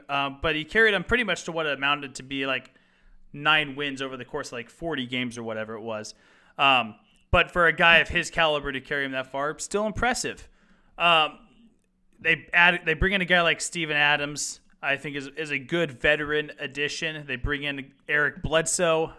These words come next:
another good veteran addition. Um, I think there's just a little bit of question marks for me of how it's all gonna mesh together and how it's gonna work. It seems like a very well-built team on paper, but I just, I just have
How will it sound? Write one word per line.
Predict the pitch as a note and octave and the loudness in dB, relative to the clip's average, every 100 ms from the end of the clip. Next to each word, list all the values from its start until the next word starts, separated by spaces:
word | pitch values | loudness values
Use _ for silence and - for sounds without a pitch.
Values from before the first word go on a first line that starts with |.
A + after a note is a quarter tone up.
| - | -8
another | C#3 D3 D3 D3+ | -6 -4 -4 -4
good | B2+ D3+ C3+ | -2 -2 -2
veteran | C3+ D3 D3+ D3 | -2 -2 -2 -8
addition. | C#3 C#3 C#3 D#3+ C#3+ - - - _ _ | -6 -6 -4 -6 -8 -12 -20 -20 _ _
Um, | D#3 D3+ D3+ D3+ - - F#3 _ - | 4 4 4 -2 -20 -20 -20 _ -10
I | - G3 | 0 0
think | G3 D4 | 0 -2
there's | D4+ A3 | -2 -2
just | A#3+ A3+ - | 0 0 -2
a | F3+ | -6
little | F3+ G#3 G3 | -2 0 0
bit | F#3+ | -2
of | F3 - _ _ | -4 -8 _ _
question | - G#3+ G#3 F#3 | 0 0 0 -2
marks | D#3+ E3+ - | 0 0 -4
for | |
me | D#3+ | -4
of | D#3 | -4
how | - E3+ E3 | -2 2 2
it's | D#3 C3+ | 2 0
all | D3 D3 | 0 0
gonna | C#3 B2+ | -2 -4
mesh | B2+ B2 | -4 -6
together | - C3 B2+ | -6 -6 -6
and | A#2+ | -6
how | A#2+ B2 | -6 -6
it's | A#2+ | -6
gonna | - A2+ | -10 -10
work. | A2 G#2+ - | -10 -10 -10
It | C#3+ | -4
seems | A#3 D#4+ | -4 0
like | C#4 F#3+ | -2 -2
a | |
very | E3 G#3+ F#3 | 0 0 0
well-built | C#3+ E3 E3+ - E3+ D#3 | 0 0 0 0 -4 -4
team | - E3 E3 | -10 -8 -6
on | D3 | -6
paper, | - D3 D3 F3 | -6 -6 -6 -4
but | D3+ | -2
I | |
just, | D#3+ A3 - - - - - | -2 -4 -6 -12 -20 -20 -4
I | - | 0
just | G3 A#3+ A#3 - | 2 0 -4 -6
have | - G3 F3+ | 0 0 0